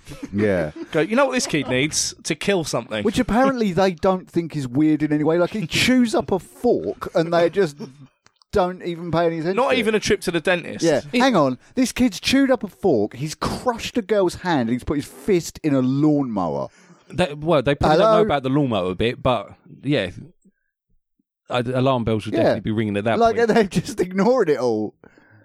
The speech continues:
Speaker 3: It's her. This psycho mother bitch.
Speaker 1: I don't like her. She irritates me.
Speaker 3: Yeah.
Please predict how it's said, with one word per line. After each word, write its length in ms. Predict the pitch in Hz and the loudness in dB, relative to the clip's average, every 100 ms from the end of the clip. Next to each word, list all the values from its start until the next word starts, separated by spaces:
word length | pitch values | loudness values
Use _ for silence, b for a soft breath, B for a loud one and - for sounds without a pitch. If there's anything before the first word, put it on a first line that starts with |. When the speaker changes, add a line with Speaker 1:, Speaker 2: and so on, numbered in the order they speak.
| b | b
Speaker 3:
It's 120 | 196 - | -6 0
her. 360 | 254 233 110 - _ | 2 4 2 -4 _
This 160 | - 110 | -2 0
psycho 420 | - 113 - 95 | 2 0 0 -4
mother 400 | 98 104 104 90 | -2 0 0 -2
bitch. 360 | - 110 - - _ - | -2 -4 -4 -18 _ -2
Speaker 1:
I 80 | |
don't 160 | 165 175 | 0 2
like 220 | 117 113 | 0 -2
her. 140 | 85 87 | -4 -4
She 140 | 98 | 0
irritates 480 | 104 90 - 76 - | 0 -2 -4 -6 -8
me. 240 | 76 101 | -6 -2
Speaker 3:
Yeah. 220 | 101 92 | -2 -2